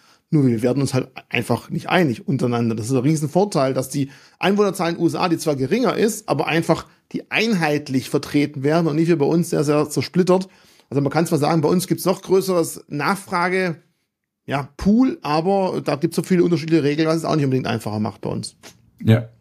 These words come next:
Speaker 2: ja, genau. Also, ähm, ich bin da zuversichtlich, die werden sich alle am Ende zusammensetzen und dann, äh, wird man da irgendwo eine Lösung finden.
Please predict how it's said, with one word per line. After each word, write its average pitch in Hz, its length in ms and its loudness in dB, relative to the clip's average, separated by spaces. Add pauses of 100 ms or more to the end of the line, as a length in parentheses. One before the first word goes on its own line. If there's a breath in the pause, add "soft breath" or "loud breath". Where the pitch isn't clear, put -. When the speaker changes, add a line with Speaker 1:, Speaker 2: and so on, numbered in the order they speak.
(120)
Speaker 2:
ja, 120 340 2
genau. 117 460 2
Also, 135 560 0 (800 loud breath)
ähm, 151 320 2
ich 180 160 -2
bin 180 140 4
da 139 120 4
zuversichtlich, 123 760 2
die 127 140 2
werden 127 160 4
sich 120 220 -4
alle 131 160 0
am 120 120 2
Ende 120 200 2
zusammensetzen 131 1120 0 (600 loud breath)
und 123 400 4
dann, 117 260 4
äh, 117 200 4
wird 117 160 0
man 113 160 2
da 113 140 2
irgendwo 110 420 0
eine 107 140 2
Lösung 110 500 2
finden. 113 520 0